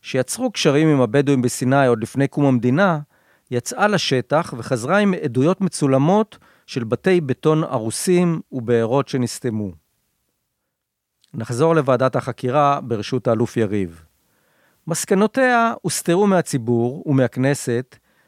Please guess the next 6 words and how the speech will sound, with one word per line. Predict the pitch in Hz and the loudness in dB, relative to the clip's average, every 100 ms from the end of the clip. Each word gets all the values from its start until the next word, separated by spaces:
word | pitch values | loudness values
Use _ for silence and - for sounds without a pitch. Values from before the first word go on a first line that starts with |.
| - | -6
למעט | 131 147 180 240 - | 0 2 4 2 0
הודעת | 185 165 190 | 0 2 0
ממשלה | 196 165 165 165 208 208 - _ _ | 0 0 2 2 2 0 -4 _ _
שנוסחה | - 135 123 - 208 196 156 | -2 0 0 -2 2 2 2
בלקוניות | 131 123 - 156 139 123 131 - _ - | 0 -2 0 2 2 2 -2 -8 _ -2
כך: | 120 101 - | -2 -2 -14